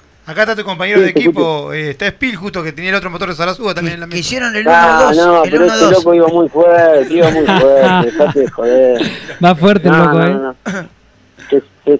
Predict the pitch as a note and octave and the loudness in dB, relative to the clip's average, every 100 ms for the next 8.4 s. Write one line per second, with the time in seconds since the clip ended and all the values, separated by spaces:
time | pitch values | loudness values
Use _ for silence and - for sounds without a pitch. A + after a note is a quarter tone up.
0 | - C#3+ E3+ F#3+ F3 D3 - C#3 E3 E3 | 2 2 4 4 4 2 2 0 2 2
1 | D3 D3 E3 D#3 D#3 D#3+ E3+ F#3 D#3+ A#3 | 0 0 0 2 2 2 2 2 2 2
2 | A3+ G3 A3 G#3 F#3 G#3 F#3+ F3+ F3+ G3+ | 2 2 2 2 2 0 0 0 2 2
3 | G3 E3+ D#3+ G3 E3+ - C#3+ E3 D3+ C#3+ | 4 2 4 4 2 2 2 2 2 4
4 | D3 F3+ D#3+ D3+ C#3+ C#3 C#3 C#3+ C3+ C3+ | 4 4 4 4 4 2 2 2 2 0
5 | B2+ D#3+ G3 E3+ D3 D3+ C#3+ G3 F#3+ D#3 | -2 -2 0 0 0 0 0 -2 0 0
6 | D#3 C#4 - E3+ F3+ G3 F#3+ F3 E3 F#3+ | 2 0 2 0 2 0 -2 -2 0 0
7 | F#3+ E3 C#3+ F#3 F3+ E3+ F#3+ F3+ D#3+ D3+ | 2 0 0 0 2 4 4 4 2 0
8 | F#3 E3+ D#3+ E3 | 2 4 4 2